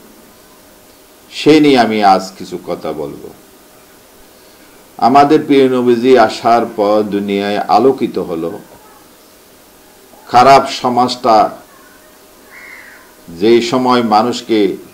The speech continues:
মা-, মানুষেরা মেয়েদেরকে জীবন্ত কবর দেওয়া হতো,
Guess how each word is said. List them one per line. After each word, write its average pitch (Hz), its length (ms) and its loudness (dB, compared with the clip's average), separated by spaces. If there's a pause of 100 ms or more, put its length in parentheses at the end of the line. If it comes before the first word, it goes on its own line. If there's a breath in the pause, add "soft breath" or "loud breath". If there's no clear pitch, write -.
(1000)
মা-, 98 300 -4
মানুষেরা 113 640 0 (500)
মেয়েদেরকে 123 720 2
জীবন্ত 127 480 0 (160)
কবর 113 260 2
দেওয়া 110 300 0
হতো, 92 380 -6